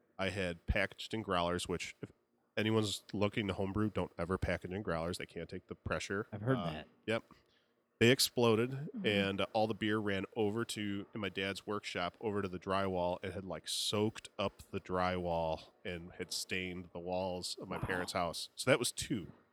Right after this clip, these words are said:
Speaker 2: So walls and countertops. You're like
Speaker 1: Yeah.
Speaker 2: a general contractor, see?
Speaker 1: Yeah,
Speaker 2: Okay.
Speaker 1: right, right. So
Speaker 3: Who's trying to leave your mark before we
Speaker 2: Yeah.
Speaker 3: left the,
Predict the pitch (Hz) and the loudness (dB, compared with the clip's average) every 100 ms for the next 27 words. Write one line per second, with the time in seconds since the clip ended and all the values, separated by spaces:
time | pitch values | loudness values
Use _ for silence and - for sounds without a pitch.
0 | _ _ - 139 120 123 143 139 - 170 | _ _ 4 6 8 10 10 8 6 4
1 | 156 117 98 95 95 85 135 147 160 143 | 6 4 2 0 -2 4 10 10 10 8
2 | 135 131 113 135 139 92 82 92 90 110 | 8 8 6 6 4 2 -2 -6 -4 0
3 | 131 135 151 135 107 117 123 - - 113 | 0 4 10 10 10 8 6 2 -2 -2
4 | 117 - - 254 208 254 233 214 214 214 | -2 -8 0 4 6 6 6 6 6 4
5 | 226 202 180 175 190 180 170 185 185 - | 4 2 0 -8 2 6 6 4 -4 -6
6 | 180 | -6